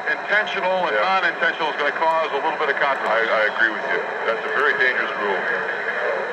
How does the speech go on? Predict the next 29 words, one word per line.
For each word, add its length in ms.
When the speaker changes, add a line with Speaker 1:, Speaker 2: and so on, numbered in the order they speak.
Speaker 1:
Gordon 320
Banks 240
wide 240
to 80
the 80
right 320
side. 400
Wyatt 260
Henderson 460
split 260
left 240
on 140
the 160
first 260
and 160
ten 220
for 160
Oakland 400
from 80
their 160
own 100
forty-seven. 560
Back 320
split 240
behind 340
Basana 540
in 80
the 80
backfield. 480